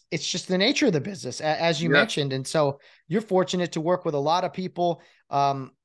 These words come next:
Speaker 1: a-, and who've been great to you. Um, man, if you would, Robert, I mean, promote your brand here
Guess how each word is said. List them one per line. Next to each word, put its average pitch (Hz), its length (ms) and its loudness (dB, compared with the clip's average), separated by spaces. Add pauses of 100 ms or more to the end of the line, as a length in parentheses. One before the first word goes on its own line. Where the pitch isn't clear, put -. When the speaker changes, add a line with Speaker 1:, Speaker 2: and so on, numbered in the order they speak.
Speaker 1:
a-, 147 180 -4
and 143 260 -4
who've 135 240 -2
been 139 200 -2
great 170 220 0
to 170 100 -4
you. 170 320 -2
Um, 131 420 0 (640)
man, 165 240 0
if 165 140 -2
you 170 100 -2
would, 165 220 2
Robert, 170 420 0
I 151 60 -8
mean, 147 220 -6
promote 165 420 0
your 196 80 2
brand 175 500 -2 (220)
here 196 440 0